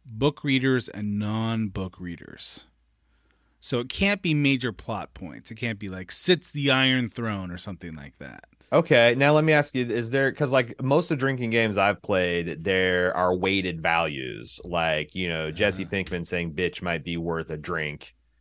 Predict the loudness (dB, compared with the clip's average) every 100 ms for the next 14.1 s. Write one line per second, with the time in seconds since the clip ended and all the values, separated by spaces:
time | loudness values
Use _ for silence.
0 | _ _ -4 -2 0 0 -2 -4 -6 -2
1 | 4 4 4 0 0 2 2 2 0 0
2 | -2 -4 -6 -2 -4 -4 -6 -4 -2 -2
3 | -4 -10 -14 -6 -4 -4 -4 -6 -8 -4
4 | -4 0 0 0 -2 -4 -4 -4 -2 -2
5 | -2 -4 -6 -8 -8 -6 -4 -2 -2 -2
6 | -2 -2 -4 -6 -6 -8 -8 -10 -6 -6
7 | -6 -8 -10 -10 -10 -12 -8 -8 -8 -10
8 | -12 -10 -10 -6 -6 -6 -10 _ _ _
9 | _ _ _ -4 2 2 2 0 -2 2
10 | 2 4 4 4 2 2 0 2 2 0
11 | 0 0 -2 -4 -6 -6 -4 -2 -2 -2
12 | -2 -2 -2 -2 -2 -4 -6 -6 -8 -4
13 | -2 0 -2 -2 -2 -2 -6 -8 -12 -18